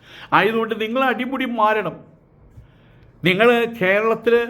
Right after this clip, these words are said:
ഇന്ത്യയിൽ ക്രിസ്ത്യാനികൾ പറഞ്ഞാൽ അത് ഇത്രയേ ഉള്ളൂ, ഇത്രയേ ഉള്ളൂ. ഇന്ത്യ ഇത്രയും വലുതാണെങ്കിൽ നിങ്ങൾ ഇത്ര മാത്രമേ ഉള്ളൂ. പക്ഷെ നിങ്ങളുടെ അഹങ്കാരമോ, ആരോ പറഞ്ഞ പോലെ അഹങ്കാരം പഠിക്കുന്നത് എം എക്കാ പഠിക്കുന്നത്,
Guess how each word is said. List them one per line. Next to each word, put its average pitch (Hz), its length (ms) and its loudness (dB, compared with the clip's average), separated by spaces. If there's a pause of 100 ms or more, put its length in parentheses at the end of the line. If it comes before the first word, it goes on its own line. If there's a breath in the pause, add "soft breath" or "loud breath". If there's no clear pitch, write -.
(640)
ഇന്ത്യയിൽ 190 480 4
ക്രിസ്ത്യാനികൾ 190 540 -2
പറഞ്ഞാൽ 190 220 -4
അത് 185 160 4
ഇത്രയേ 190 340 0
ഉള്ളൂ, 165 140 0 (120)
ഇത്രയേ 190 340 2
ഉള്ളൂ. 135 180 -2 (460 loud breath)
ഇന്ത്യ 170 300 2
ഇത്രയും 208 300 0
വലുതാണെങ്കിൽ 190 480 0 (100)
നിങ്ങൾ 180 240 -4
ഇത്ര 233 140 -4 (100)
മാത്രമേ 240 380 0
ഉള്ളൂ. 196 180 -8 (840 soft breath)
പക്ഷെ 190 200 0
നിങ്ങളുടെ 196 280 4
അഹങ്കാരമോ, 202 640 0 (1080 soft breath)
ആരോ 196 240 4
പറഞ്ഞ 190 220 2 (100)
പോലെ 202 260 4 (640 loud breath)
അഹങ്കാരം 196 580 2
പഠിക്കുന്നത് 196 520 0 (840 loud breath)
എം 160 180 0
എക്കാ 180 240 2
പഠിക്കുന്നത്, 143 460 -2